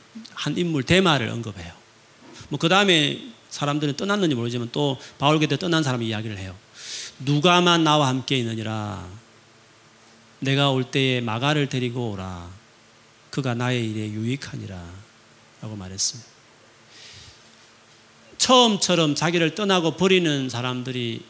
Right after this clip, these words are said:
생겼는데 바울은 뒤에 보면 이런 말을 해요. "알렉산더 때문에 너무 힘들었다." 이런 이야기도 하시고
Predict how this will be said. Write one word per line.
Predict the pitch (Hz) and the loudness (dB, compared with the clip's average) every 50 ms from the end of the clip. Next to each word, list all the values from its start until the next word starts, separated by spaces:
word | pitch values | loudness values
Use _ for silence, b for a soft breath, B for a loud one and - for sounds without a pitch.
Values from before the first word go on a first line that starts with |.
| - - | -18 -16
생겼는데 | - - 160 165 147 135 123 117 110 107 107 123 135 131 147 B B B B B B B - - - - - - - - _ _ _ _ - - - - _ | -10 -6 -4 -4 -2 -4 -4 -6 -8 -8 -6 -6 -6 -6 -8 B B B B B B B -20 -20 -20 -20 -20 -20 -20 -20 _ _ _ _ -20 -20 -20 -10 _
바울은 | - 131 147 165 170 156 147 135 127 113 | 0 2 4 4 4 4 4 2 2 -2
뒤에 | - - 131 139 143 | -2 0 0 0 0
보면 | 127 120 113 135 156 | 0 -2 -2 -2 -2
이런 | 151 175 170 | -2 0 0
말을 | 147 120 113 113 110 110 - 131 | -2 -2 -4 -6 -8 -8 -10 -12
해요. | 107 110 107 120 151 185 - - - - - - _ - - - - - - - - - - _ _ _ _ _ _ - - - - _ _ - - | -12 -10 -8 -8 -10 -10 -12 -18 -20 -20 -20 -20 _ -20 -20 -20 -20 -20 -20 -20 -20 -20 -20 _ _ _ _ _ _ -20 -20 -20 -20 _ _ -14 -8
"알렉산더 | - 117 139 156 170 - - 165 165 160 151 | -4 0 2 2 2 2 2 2 2 0 0
때문에 | - 147 139 131 123 | 0 -2 0 0 0
너무 | 123 120 135 151 156 | -2 -2 -2 -2 0
힘들었다." | 147 175 170 165 151 135 - - - 117 | 0 -2 -2 -2 -2 -2 -4 -6 -8 -6
이런 | 127 135 139 139 127 | -4 -4 -4 -4 -4
이야기도 | 113 110 113 117 117 107 | -4 -6 -6 -8 -8 -8
하시고 | 110 113 - - 139 - - 147 165 202 | -6 -6 -6 -8 -6 -6 -6 -4 -4 -6